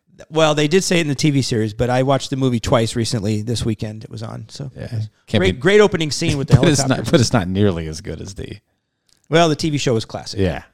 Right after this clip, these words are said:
Speaker 2: right.
Speaker 1: And I actually watched it when it was on live, so anyway.
Speaker 2: Okay. We'll let you, we'll let you go on that one.
Speaker 1: Mister T. Yeah. All right. Well, cool. Billy Graham. That's, that's a, that's a great one to look up to. Did you read his biography? It's a pretty big book, but I read it years ago. It's called Just As I Am.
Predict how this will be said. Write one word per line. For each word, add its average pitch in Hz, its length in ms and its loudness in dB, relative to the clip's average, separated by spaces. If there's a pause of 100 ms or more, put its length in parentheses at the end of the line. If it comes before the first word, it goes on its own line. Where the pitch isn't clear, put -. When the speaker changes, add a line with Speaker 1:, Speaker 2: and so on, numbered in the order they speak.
Speaker 2:
right. 78 180 -14
Speaker 1:
And 143 80 -2
I 156 60 4
actually 165 240 0
watched 139 240 2
it 127 80 -6
when 131 100 -4
it - 40 -2
was 120 100 0
on 117 140 -2
live, 104 300 -4
so - 300 -8 (180)
anyway. 95 320 -6 (180)
Speaker 2:
Okay. 92 420 -4 (680)
We'll 92 100 -6
let 85 180 -6
you, 87 60 -8 (320)
we'll 90 80 -8
let 85 180 -10
you - 80 -16
go - 60 -14
on 95 100 -16
that 98 140 -16
one. - 200 -16
Speaker 1:
Mister - 200 -18
T. - 400 -14 (640)
Yeah. 85 540 -10
All 185 140 -4
right. 175 120 0
Well, 180 100 0
cool. 240 180 2
Billy 190 200 4
Graham. 175 220 2
That's, 165 160 -2
that's 170 180 0
a, 143 60 0
that's 143 280 0
a 156 40 2
great 156 180 4
one 175 140 4
to 180 60 2
look 175 140 4
up 190 140 4
to. 151 100 2
Did 139 140 0
you 180 80 0
read 220 100 0
his 196 100 -2
biography? 180 580 0 (1900)
It's 151 140 -2
a 147 40 -2
pretty 208 200 4
big 170 200 2
book, 180 180 4
but 147 100 4
I 147 80 6
read 175 180 4
it 160 100 2
years 151 240 2
ago. 135 120 2
It's 120 80 0
called 143 220 0
Just 143 260 0
As 143 140 0
I 135 140 0
Am. 135 340 -4